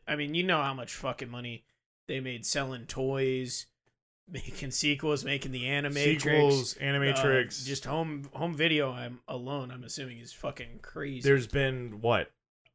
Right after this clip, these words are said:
Speaker 2: three, like, standalone video games and then an M M O.
Speaker 1: Yep.
Speaker 2: Um,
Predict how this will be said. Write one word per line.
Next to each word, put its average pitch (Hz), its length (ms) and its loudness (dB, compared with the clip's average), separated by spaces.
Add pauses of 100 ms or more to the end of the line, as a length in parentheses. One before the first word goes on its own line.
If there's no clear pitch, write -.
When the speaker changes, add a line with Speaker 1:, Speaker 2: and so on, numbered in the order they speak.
Speaker 2:
three, 131 1040 -2 (300)
like, 117 160 -2
standalone 127 500 -2
video 123 240 0
games 120 280 -4
and 107 120 -6
then 110 100 -2
an 107 100 -4
M 104 140 -2
M 95 140 -4
O. 120 680 4
Speaker 1:
Yep. - 580 -12
Speaker 2:
Um, 92 600 -4